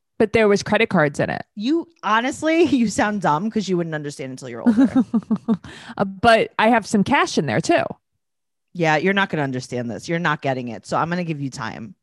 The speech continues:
Speaker 1: Oh man, I'm gonna start using this.
Speaker 2: Right? <laughs> It's, it's
Speaker 1: Yeah,
Speaker 2: not terrible.
Speaker 1: this is great 'cause there's no way around it.
Speaker 2: <laughs> I know. It's like, how do you
Speaker 1: <laughs>
Speaker 2: argue with a crazy person?
Speaker 1: Yeah.
Speaker 2: So now Leah is not ready for a one-on-one.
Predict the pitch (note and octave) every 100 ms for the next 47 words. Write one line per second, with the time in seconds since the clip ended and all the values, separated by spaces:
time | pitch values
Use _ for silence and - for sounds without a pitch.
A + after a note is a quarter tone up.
0 | _ F3 F3+ G#3+ A3 G#3+ F3+ E3+ F#3+ A3
1 | B3+ B3 A#3 G#3 F3+ E3 - F#3+ C4+ B4+
2 | A4+ C#4 G3 A#3 G#4 A3 C#3+ D#2 - -
3 | F#3+ D4 F4+ F4 - - A#3 G#3 C4 G4
4 | A#4 E3 G#3 D#4+ - G3+ D#4+ - - C#4
5 | D4+ B3 E4 F4 E4 B3+ B3+ A4+ F#4+ D#3+
6 | - - A#3+ - D#4+ - - C#4+ D#4 F4+
7 | B4 - - D4 D4 D4+ - A#3 C#4 C4
8 | G#3+ - - E3 C#4 B4 C5 A3 E3+ C#3
9 | A2+ - A2 D#3 C#3+ C#3 C3 C3+ _ -
10 | G#3 G3 G#3 B3+ C#4 A#3+ G3 F#3+ E3 E3
11 | - D#3+ D#3+ - D3 C#3 C#3 C3+ C#3 C#3+
12 | A#2+ A2 -